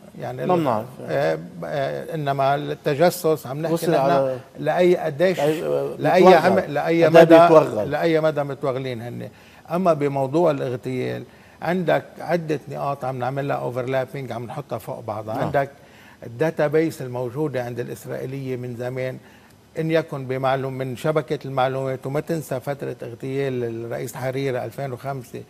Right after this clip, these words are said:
Speaker 1: ألفين وستة، كل داتا الوزارات اللبنانية انفلشت وصارت أونلاين،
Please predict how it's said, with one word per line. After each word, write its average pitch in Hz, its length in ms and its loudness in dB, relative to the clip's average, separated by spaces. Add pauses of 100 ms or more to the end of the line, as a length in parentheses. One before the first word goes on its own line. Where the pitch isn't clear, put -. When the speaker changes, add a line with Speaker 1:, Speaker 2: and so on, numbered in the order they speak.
(380)
Speaker 1:
ألفين 139 340 -6
وستة، 131 520 -8 (560)
كل 196 280 2
داتا 156 300 2
الوزارات 135 580 -4
اللبنانية 131 600 -8
انفلشت 131 600 -8
وصارت 127 440 -4
أونلاين، 131 500 -4